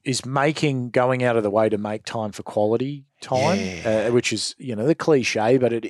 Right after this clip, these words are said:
Speaker 1: it is very hard to do once you, once you, life gets in the way.
Speaker 2: Sure, but when you just said then, you know, date night,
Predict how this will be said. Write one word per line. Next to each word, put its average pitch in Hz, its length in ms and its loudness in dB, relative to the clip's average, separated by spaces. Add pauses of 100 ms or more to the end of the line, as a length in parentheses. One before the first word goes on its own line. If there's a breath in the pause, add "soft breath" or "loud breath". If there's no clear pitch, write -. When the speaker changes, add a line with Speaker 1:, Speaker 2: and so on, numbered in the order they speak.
Speaker 1:
it 127 140 0
is 135 180 4
very 120 320 2
hard 107 300 0
to 95 80 -6
do 110 260 0
once 104 280 -10
you, 92 320 -10
once 107 200 -12
you, 95 200 -14 (260)
life 113 360 0
gets - 200 -4
in 101 80 -10
the 95 80 -8
way. 98 300 -4
Speaker 2:
Sure, 135 560 2
but 107 140 0
when 151 180 2
you 226 160 2
just 202 180 4
said 147 240 4
then, 95 520 0 (160)
you 113 140 -2
know, 92 120 0
date 104 320 0
night, 76 360 -8